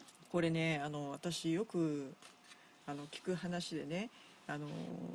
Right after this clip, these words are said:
難しいことを難しく説明するなら誰でもできるじゃん。なんでもっと簡単に説明できないのさ。それが本当の頭のいいってことでしょうよ、みたいな話をですね、まあ、仏教の話をしているとね、えー、よくよく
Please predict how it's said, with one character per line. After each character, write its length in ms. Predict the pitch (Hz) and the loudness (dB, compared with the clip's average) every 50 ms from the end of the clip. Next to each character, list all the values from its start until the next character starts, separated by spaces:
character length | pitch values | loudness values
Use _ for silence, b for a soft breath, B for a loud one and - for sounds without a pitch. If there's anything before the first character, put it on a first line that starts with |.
| 170 - 151 | -6 -2 0
難 320 | 156 165 156 196 - 247 247 | 0 2 0 2 0 0 0
し 180 | - - 262 | 0 -2 -2
い 40 | 262 | -2
こ 160 | - 220 185 | -2 -2 -4
と 140 | 160 - 151 | 0 0 2
を 400 | 147 156 175 185 165 143 131 - - - - - | 2 4 4 4 4 2 2 -2 -8 -12 -6 -2
難 360 | 151 160 151 185 175 - 208 | -2 -2 -2 -2 -2 -2 -2
し 160 | 190 - - | -2 -2 -6
く 340 | - - - 156 147 143 135 B B B B B B - | -10 -4 0 0 0 0 0 B B B B B B -10
説 280 | - 147 143 - - | -10 -8 -6 -2 0
明 200 | 170 170 170 170 | 2 2 2 2
す 100 | 170 - | 0 -2
る 100 | 165 170 | -4 -2
な 140 | 160 151 139 | -2 -2 -4
ら 80 | 139 131 123 - 123 | -4 -6 -8 -10 -12
誰 140 | 120 131 - | -12 -8 -6
で 80 | 185 | -4
も 140 | 196 208 208 | -2 -2 -2
で 120 | 196 202 | -2 -2
き 100 | 196 - | -2 -2
る 120 | 208 202 185 | -2 -2 0
じ 80 | - | -2
ゃ 60 | 143 135 | -2 -4
ん。 100 | 127 135 | -2 -2
な 100 | 160 214 | -2 0
ん 60 | 240 | 0
で 100 | 220 196 | 0 0
も 140 | 175 160 156 | 0 0 -2
っ 20 | |
と 100 | - - | -4 -8
簡 200 | - - - 143 165 165 | -12 -12 -12 -10 -8 -4
単 180 | - 160 160 | -2 -2 0
に 80 | 156 151 | 0 -2
説 260 | - - - - - | -4 -6 -10 -6 -2
明 160 | 160 160 156 | -2 0 0
で 140 | 135 135 127 | -2 -4 -6
き 140 | - - 165 | -8 -6 -6
な 100 | 160 151 | -4 -4
い 80 | 143 | -4
の 60 | 127 127 | -4 -6
さ。 160 | - 123 120 | -6 -6 -6
そ 120 | - - | -6 -4
れ 120 | - 147 160 | -2 0 0
が 100 | 190 208 | 0 0
本 160 | - 233 226 | -2 -4 -4
当 140 | - 233 226 | -4 -2 -2
の 80 | 220 | -2
頭 280 | 214 214 - 220 240 233 | 0 0 0 0 0 0
の 80 | 226 | 0
い 100 | 226 240 | 0 0
い 20 | 240 | 0
っ 20 | |
て 140 | - - 170 | 0 -2 -2
こ 100 | - 151 | -2 0
と 140 | 151 - 156 | 0 0 0
で 80 | 151 | 0
し 100 | 139 - | 0 0
ょ 60 | 147 147 | -2 -2
う 60 | 135 | -2
よ、 80 | 135 135 | -2 -4
み 100 | 135 139 | -4 -4
た 140 | - - 139 | -4 -4 -4
い 20 | |
な 140 | 131 131 131 | -2 -4 -4
話 340 | 127 131 139 151 151 - 170 | -4 -4 -4 -2 0 0 0
を 80 | 151 | 0
で 80 | 127 123 | -2 -4
す 140 | - - - | -8 -8 -4
ね、 240 | 139 151 151 131 B B B B B B | -2 -2 -2 -2 B B B B B B
ま 60 | 151 | -4
あ、 40 | 147 | 0
仏 120 | 147 165 185 - | 0 0 -2 0
教 140 | - 160 139 | 0 -2 -2
の 100 | 135 135 | -2 -6
話 320 | 135 139 143 147 - - | -6 -6 -4 -4 -2 -4
を 80 | 143 135 | -4 -4
し 80 | - | -6
て 120 | - - 139 135 143 147 - - - 120 123 | -4 -4 -4 -4 -2 -4 -4 -6 -6 -4 -2
い 80 | - 165 | -2 0
る 120 | 165 170 | 0 0
と 120 | - - 131 | -2 -2 -4
ね、 200 | 147 156 160 165 B B B B B B B B - | -2 -2 -2 -4 B B B B B B B B -8
え 120 | - 143 143 | -6 -4 -2
ー、 40 | |
よ 120 | 147 180 208 | -2 -4 -2
く 100 | - 165 | -2 -2
よ 100 | 165 170 | -2 0
く 280 | - - 139 135 120 | 0 -2 -4 -4 -4